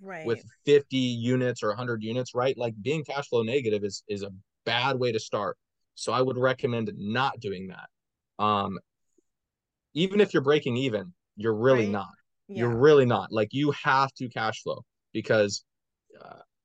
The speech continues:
Speaker 2: one plumber, three hundred bucks. Boom. You, you know what I mean?
Speaker 1: <laughs>
Speaker 2: Eh, whatever, right? Whatever it is,
Speaker 1: Yep.
Speaker 2: you're just
Speaker 1: Mm-hmm.
Speaker 2: out of money immediately. So you really wanna cash flow very, very, if you're gonna do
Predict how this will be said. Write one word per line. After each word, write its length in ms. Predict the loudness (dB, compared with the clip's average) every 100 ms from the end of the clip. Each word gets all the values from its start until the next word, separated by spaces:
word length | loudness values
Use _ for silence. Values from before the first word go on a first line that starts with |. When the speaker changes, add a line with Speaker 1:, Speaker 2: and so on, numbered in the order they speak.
| _ -12
Speaker 2:
one 500 | -8 0 4 6 4
plumber, 460 | 4 2 2 -4 _ _ _ _ _ _ -6
three 200 | 0 2
hundred 240 | 2 -2
bucks. 420 | -4 -6 -14 -20 -20 _ -10
Boom. 400 | 2 2 2 -6 -10
You, 140 | -10
you 220 | -8 -2
know 80 | 0
what 80 | 2
I 20 |
mean? 240 | 0 -2 -4
Speaker 1:
<laughs> 60 | -8 _ -6
Speaker 2:
Eh, 120 | -2
whatever, 560 | 2 4 6 6 2 0
right? 260 | 0 2 4
Whatever 540 | 4 6 4 4 2
it 60 | 0
is, 100 | -4 -10
Speaker 1:
Yep. 300 | -12 -12 -10
Speaker 2:
you're 140 | -8
just 240 | -4 -6 -8
Speaker 1:
Mm-hmm. 120 | -10 -2
Speaker 2:
out 240 | 2 4
of 80 | 2
money 240 | 2 0
immediately. 520 | -4 -4 -6 -6 -10 -12
So 220 | -4 -4
you 180 | -2 -6
really 360 | 0 4 8 8
wanna 220 | 6 0
cash 280 | -4 -6 -6
flow 180 | -12 -8
very, 320 | -2 2 2 2
very, 220 | 0 -4 -8 _
if 120 | -4
you're 140 | 2 4
gonna 160 | 6
do 160 | 4 0